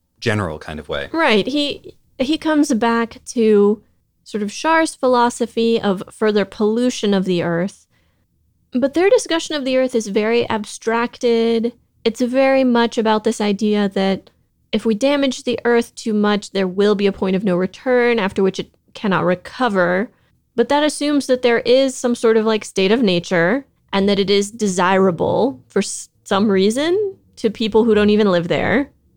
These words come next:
Speaker 2: I, I think that's interesting. <laughs>
Speaker 1: <laughs>
Speaker 2: Like, it's one thing, like, we all live on the planet Earth.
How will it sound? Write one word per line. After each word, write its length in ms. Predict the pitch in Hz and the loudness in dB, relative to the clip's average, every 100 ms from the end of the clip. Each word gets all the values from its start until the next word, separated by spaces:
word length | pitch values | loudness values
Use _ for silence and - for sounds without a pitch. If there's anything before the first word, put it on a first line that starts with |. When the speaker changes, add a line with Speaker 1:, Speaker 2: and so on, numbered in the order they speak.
| _ | _
Speaker 2:
I, 220 | 254 254 - | -2 0 0
I 120 | 220 | 2
think 180 | 247 254 | 4 4
that's 340 | 247 240 - - | 4 0 -4 -6
interesting. 460 | - 339 294 - 262 - 392 135 120 | -2 2 2 2 0 -2 -4 -2 2
<laughs> 200 | 247 139 151 185 - | 2 2 0 -2 -2
Speaker 1:
<laughs> 200 | 196 - _ _ _ _ _ _ _ _ - | -6 -8 _ _ _ _ _ _ _ _ 0
Speaker 2:
Like, 120 | 247 | 0
it's 120 | 277 | 0
one 200 | 339 359 | 0 0
thing, 380 | 339 294 269 262 - _ _ | 0 0 -2 -4 -10 _ _
like, 240 | 208 196 _ - | -4 -4 _ -6
we 260 | 202 240 | 0 2
all 260 | 240 202 202 | 4 4 6
live 300 | 233 285 208 | 6 4 4
on 140 | 185 | 2
the 80 | 185 | 2
planet 360 | - 190 175 170 | 2 2 2 2
Earth. 360 | 131 208 - | 0 -2 -8